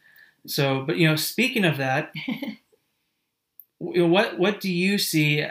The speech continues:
Speaker 1: what is your definition of a fit and able life? Before we get into e-, everyone else, and that's the theme. E-,
Speaker 2: <laughs>
Speaker 1: everyone else is, what's your, what's the one question everyone answers is, "What do you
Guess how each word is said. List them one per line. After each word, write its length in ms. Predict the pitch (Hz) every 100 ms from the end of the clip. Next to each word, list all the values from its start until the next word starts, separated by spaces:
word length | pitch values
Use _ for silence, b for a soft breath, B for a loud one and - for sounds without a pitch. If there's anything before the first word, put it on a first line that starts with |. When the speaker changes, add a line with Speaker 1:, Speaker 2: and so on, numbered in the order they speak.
| -
Speaker 1:
what 180 | 170 208
is 180 | 180 147
your 100 | 165
definition 600 | 156 143 143 135 135 135
of 120 | 127
a 60 | 127
fit 260 | - 139 -
and 100 | -
able 240 | - -
life? 220 | - - -
Before 260 | 147 180
we 120 | 196 185
get 140 | 196
into 300 | 175 170 170
e-, 40 | 170
everyone 340 | 156 160 147
else, 320 | 147 123 120
and 380 | - - 247 -
that's 180 | 151 156
the 100 | 185
theme. 240 | 196 160
E-, 40 | 156
Speaker 2:
<laughs> 0 |
Speaker 1:
everyone 360 | 165 170 202
else 180 | 185 156
is, 80 | 160
what's 320 | 160 165 -
your, 100 | 185
what's 520 | 165 170 - - - - _ _ _
the 80 | 160
one 200 | 170 180
question 280 | 190 170 156
everyone 320 | 160 175 160
answers 300 | 143 143 143
is, 80 | 135
"What 220 | 143 151
do 100 | 156
you 380 | 156 151 156